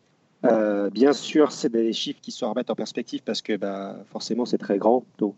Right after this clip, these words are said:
euh, sur le nombre de papiers, c'est pas forcément étonnant non plus que, euh, plus il y a de chercheurs, plus il y a de papiers. Mais même ramené au nombre de chercheurs, c'est des résultats, euh, très, euh, très exceptionnels.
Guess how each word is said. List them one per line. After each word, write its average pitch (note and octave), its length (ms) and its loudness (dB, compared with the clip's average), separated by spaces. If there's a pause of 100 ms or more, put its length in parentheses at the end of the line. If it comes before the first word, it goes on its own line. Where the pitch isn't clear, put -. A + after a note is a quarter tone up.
(120)
euh, F#2+ 280 -4 (260)
sur - 160 -8
le G#2 80 -4
nombre G2+ 140 -8
de G2+ 40 -4
papiers, G#2 280 -4
c'est - 100 -10
pas G#2 80 -6
forcément G2+ 500 -10
étonnant A2+ 400 2
non A2 120 0
plus C#3 220 -2
que, G#2+ 300 -8 (880)
euh, A2 140 0
plus C3 160 -2
il B2 40 6
y B2+ 40 6
a - 20 4
de A2 60 -2
chercheurs, A#2+ 340 2
plus A#2+ 140 2
il - 20 6
y G#2+ 40 6
a G2+ 40 2
de - 60 -6
papiers. D3+ 420 2 (240)
Mais C#3+ 120 4
même E3 160 4
ramené C#3+ 280 4
au D#3+ 80 8
nombre D3+ 220 2
de C3+ 80 2
chercheurs, C#3+ 400 0
c'est - 100 -10
des A#2 140 -6
résultats, A2 560 -4
euh, F#2+ 260 -6
très, G2 680 -4
euh, - 20 -14 (460)
très - 200 -8
exceptionnels. A#2 880 0